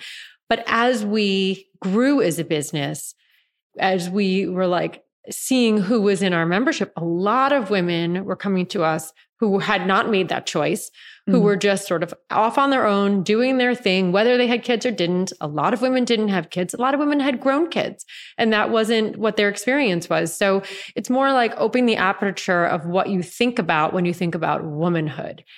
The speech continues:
Speaker 1: and
Speaker 2: Mm-hmm.
Speaker 1: professional women. And so I'm so glad that this book does that, because it's shining a light into an area and a conversation that is something I haven't thought about before. And it's not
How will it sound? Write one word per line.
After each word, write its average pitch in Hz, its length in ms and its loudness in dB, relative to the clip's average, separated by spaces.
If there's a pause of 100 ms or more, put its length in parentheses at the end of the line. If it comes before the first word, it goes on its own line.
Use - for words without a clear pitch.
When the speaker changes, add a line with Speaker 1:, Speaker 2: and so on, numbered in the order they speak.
(160)
Speaker 1:
and 180 160 2
Speaker 2:
Mm-hmm. 160 80 2
Speaker 1:
professional 165 680 -2
women. - 420 -6 (300)
And 208 100 -2
so 220 100 2
I'm 214 120 2
so 285 160 -2
glad 208 720 0
that 170 160 -2
this 165 200 -2
book - 480 -4 (480)
does 233 400 2
that, 156 440 0 (220)
because 214 240 -2
it's 220 140 -2
shining 254 540 2
a - 60 0
light 180 720 0
into 196 440 -2
an 180 200 -2
area 175 400 0
and 175 140 0
a 170 60 -2
conversation 214 760 0
that 208 180 -2
is 247 80 0
something 269 200 2
I 233 100 2
haven't 233 320 -2
thought 240 160 4
about - 240 -2
before. - 420 -4
And 214 120 0
it's 202 140 -4
not 220 340 0